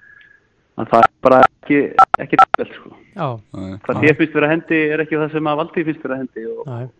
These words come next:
Speaker 1: svo framvegis, sko.
Speaker 2: Já, nei.
Speaker 3: Nei,
Speaker 1: Þannig
Speaker 3: ég veist
Speaker 1: að
Speaker 3: bara
Speaker 1: ef
Speaker 3: að
Speaker 1: þú
Speaker 3: hendi,
Speaker 1: komir
Speaker 3: hendi.
Speaker 1: þannig, þannig, sko.
Speaker 3: Já, ég vil bara útrýma
Speaker 1: Já,
Speaker 3: þessu,
Speaker 1: það
Speaker 3: ég vil bara hendi er hendi,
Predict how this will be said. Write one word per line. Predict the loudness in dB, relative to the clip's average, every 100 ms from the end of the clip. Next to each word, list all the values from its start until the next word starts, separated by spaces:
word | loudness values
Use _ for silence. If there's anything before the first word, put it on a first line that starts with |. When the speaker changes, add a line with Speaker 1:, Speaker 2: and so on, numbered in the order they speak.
| _ _ _ _ -14
Speaker 1:
svo | -10
framvegis, | -6 -4 -4 -4
sko. | -12
Speaker 2:
Já, | -14 -10
nei. | -6
Speaker 3:
Nei, | -6
Speaker 1:
Þannig | -4 -2
Speaker 3:
ég | 0
veist | 2
Speaker 1:
að |
Speaker 3:
bara | 2
Speaker 1:
ef | 2
Speaker 3:
að |
Speaker 1:
þú | 2
Speaker 3:
hendi, | 4
Speaker 1:
komir | 4 4
Speaker 3:
hendi. | 4 4
Speaker 1:
þannig, | 0 -2 -10
þannig, | -6 -4 -4
sko. | -8
Speaker 3:
Já, | -20 _ -6
ég | -4
vil | -2
bara | -2
útrýma | -2 0 2
Speaker 1:
Já, | 4
Speaker 3:
þessu, | 6 6
Speaker 1:
það | 6
Speaker 3:
ég | 6
vil | 4
bara | 2
hendi | 0 -2 -2 0
er |
hendi, | 0 0 -4